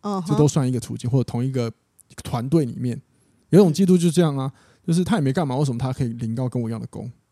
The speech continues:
Speaker 1: 哦，
Speaker 2: 然后他甚至还过得比我爽，
Speaker 1: 对啊，对啊，对啊。
Speaker 2: 还没夸夸嘿嘿，
Speaker 1: 嗯。
Speaker 2: 更不爽啊。然后像我以前学生时代就有那种，就是我们几个朋友，然后我们去打工，然后我们有个朋友其实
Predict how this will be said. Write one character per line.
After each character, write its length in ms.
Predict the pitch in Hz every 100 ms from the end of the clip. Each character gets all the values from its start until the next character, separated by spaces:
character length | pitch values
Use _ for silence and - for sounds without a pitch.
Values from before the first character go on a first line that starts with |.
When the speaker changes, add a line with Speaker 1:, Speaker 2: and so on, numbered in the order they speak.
| _ _
Speaker 1:
哦， 120 | 196
Speaker 2:
然 80 | 135
后 40 |
他 160 | 135 170
甚 200 | 156 190
至 40 |
还 140 | 180 160
过 220 | 135 165
得 40 |
比 80 | 143
我 160 | 143 156
爽， 0 |
Speaker 1:
对 0 |
啊， 20 |
对 0 |
啊， 0 |
对 100 | 165
啊。 40 |
Speaker 2:
还 60 | 139
没 100 | 202 -
夸 180 | -
夸 160 | 156 160
嘿 160 | 156 165
嘿， 240 | 160 143 _ _ _ _
Speaker 1:
嗯。 280 | - 220 196
Speaker 2:
更 120 | 151
不 80 | 127
爽 180 | 120 -
啊。 160 | - - _ _
然 60 |
后 40 | 190
像 160 | 214
我 80 | 202
以 40 | 143
前 120 | 131
学 120 | 120
生 100 | 135
时 60 | 143
代 100 | 139
就 100 | 143
有 80 | 117
那 80 |
种， 240 | 123 110 -
就 100 | -
是 140 | 131 135
我 100 | 123
们 280 | 123 123 127 - -
几 160 | - 123
个 80 | 123
朋 160 | 120
友， 80 | 127
然 100 | 117
后 40 |
我 40 | 120
们 140 | 113
去 160 | 110 117
打 220 | 117 110
工， 160 | - 117 135 _ _ _
然 100 | -
后 20 | 143
我 40 |
们 100 | 139
有 60 | 123
个 80 |
朋 120 | 120 123
友 80 |
其 160 | 117 120
实 240 | 113 113